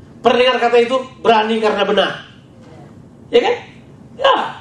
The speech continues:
If you are actually in the, in the right standing, you are in the rightful position, you actually have the, the righteousness of God, you will be brave, man. Ya kan?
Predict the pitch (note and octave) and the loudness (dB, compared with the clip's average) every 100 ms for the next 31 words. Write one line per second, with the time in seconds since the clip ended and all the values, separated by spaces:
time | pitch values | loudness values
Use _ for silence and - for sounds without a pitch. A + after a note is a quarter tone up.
0 | - A3+ A#3+ D4 C#4+ C4 C#4 - C#4 C4+ | 0 2 4 4 4 2 -2 0 2 2
1 | B3+ B3+ A#3 A#3 G#3 F3+ C4 D4 - C#4+ | 2 2 2 2 0 0 0 0 -4 -4
2 | D#4+ D#4+ F4+ G#4+ - - - A3+ B3+ B3 | -2 -2 -4 -6 -16 -20 0 2 4 4
3 | A3+ A#3+ C#4+ C#4+ D4+ D4 C#4 D4 D#4+ F#4 | 4 4 2 -2 -2 0 0 0 0 0
4 | G#4 - - - A3+ C#4+ A#3+ B3+ C4 A3 | -4 -10 -20 -8 2 2 2 0 2 2
5 | A#3+ B3 A3+ - - G#3 A3+ E4+ F4 E4 | 2 0 0 -4 -4 0 0 0 -2 -4
6 | D4 B3 E4 E4+ - - - _ _ D#4 | -4 0 0 0 -6 -16 -20 _ _ 4
7 | A4 A#3+ A3+ B3 E4 A4+ - F3 A3 E4+ | 4 4 -2 0 4 2 0 -2 -4 -4
8 | - - - - - - - - - - | -12 -20 -20 -20 -20 -20 -20 -20 -4 0
9 | F4 | 0